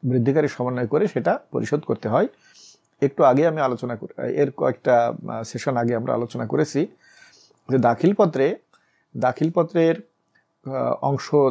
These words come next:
তিনে, আহ, প্রদেয়, অংশ চারে রেয়াত, আর অংশ পাঁচে বৃদ্ধিকারী সমন্বয়, আর অংশ ছয়ে হ্রাসকারী সমন্বয় হিসাব করতে হয়।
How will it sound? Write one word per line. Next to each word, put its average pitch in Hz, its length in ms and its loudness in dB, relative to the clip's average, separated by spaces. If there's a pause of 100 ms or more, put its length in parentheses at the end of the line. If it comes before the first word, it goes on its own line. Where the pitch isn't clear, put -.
তিনে, 135 360 2
আহ, - 1040 -6
প্রদেয়, 131 440 6 (800)
অংশ 127 220 -12 (180)
চারে 131 300 4
রেয়াত, 135 360 6 (640)
আর 123 220 -8 (100)
অংশ 131 260 -8
পাঁচে 139 400 0
বৃদ্ধিকারী 127 480 2
সমন্বয়, 180 580 0
আর - 160 -4
অংশ 120 180 -8
ছয়ে 131 360 -2 (240)
হ্রাসকারী 123 420 -2
সমন্বয় 113 420 -6
হিসাব 117 280 -8
করতে - 240 -10
হয়। 143 200 0